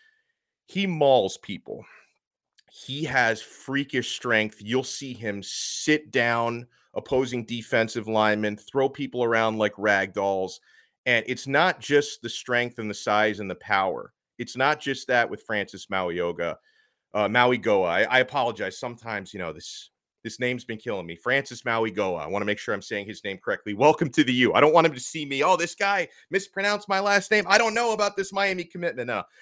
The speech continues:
Francis Mauigoa. Big thing that stands out about him, it's not just the size and the power. The technique and the footwork is already next level. And that's why he decided to zero in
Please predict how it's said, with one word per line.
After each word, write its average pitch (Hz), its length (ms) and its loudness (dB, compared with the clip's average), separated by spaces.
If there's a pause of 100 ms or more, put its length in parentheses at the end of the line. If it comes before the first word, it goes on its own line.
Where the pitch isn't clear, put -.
(140)
Francis 175 380 4
Mauigoa. 131 580 2 (480)
Big 180 180 6
thing 202 160 -2
that 160 120 -2
stands 143 340 0
out 156 140 4
about 135 160 0
him, 120 100 -4
it's 117 160 -10
not 147 180 -2
just - 220 -10
the 143 60 -12
size 139 400 0
and 139 80 -6
the 117 60 -6
power. 135 520 0 (480)
The 127 80 -6
technique 175 580 -2
and 117 120 -4
the 101 40 -4
footwork 104 600 -4 (440)
is 131 280 -6
already 147 380 2
next 117 340 -6
level. 117 320 -6
And 120 120 -6
that's 147 300 0
why 131 260 2
he 131 160 -8
decided 113 540 0
to 113 80 -6
zero 110 400 -2
in 107 240 -2